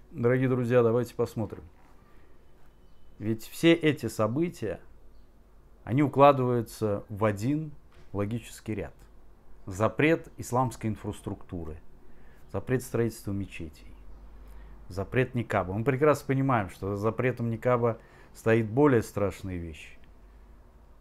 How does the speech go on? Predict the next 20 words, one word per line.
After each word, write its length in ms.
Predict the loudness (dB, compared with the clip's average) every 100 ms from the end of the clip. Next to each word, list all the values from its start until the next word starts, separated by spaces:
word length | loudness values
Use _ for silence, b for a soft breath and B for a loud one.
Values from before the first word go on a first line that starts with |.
| -14
В 100 | -2
будущем 480 | 0 0 -2 -2 -2
это, 160 | 0
возможно, 540 | 0 0 -4 -4 -4 -8
станет 440 | -2 0 0 -4 -10 -20 b b b b -20 -20 -6
прологоменой, 880 | 0 2 2 4 4 4 4 4 2
прологом 600 | 0 2 4 2 0 -2
к 40 | -2
запрету 480 | -6 -2 -2 -2
хиджаба. 580 | -8 -8 -2 -2 -4 -10 -18 -20 -20 -20 -20 -20 -20 -20 b b b -18 -2
Как 160 | 4 8
это 200 | 8 8
сделано 540 | 8 10 10 8 6
в 280 | 2 4 4
Таджикистане. 920 | 4 0 -2 -2 -4 2 2 2 -2 -14 -20 -20 -20 -20 -20 -20 -18 -18 -18 -18 -18 -16 -18 -18 -20 -20 0
Полигон, 440 | 4 6 6 4
где 200 | 4 0
откатываются 600 | 0 0 -2 -2 -8 -10 -10
такие 360 | -8 -8 -10
технологии, 760 | -10 -12 -4 -2 -2 -4 -8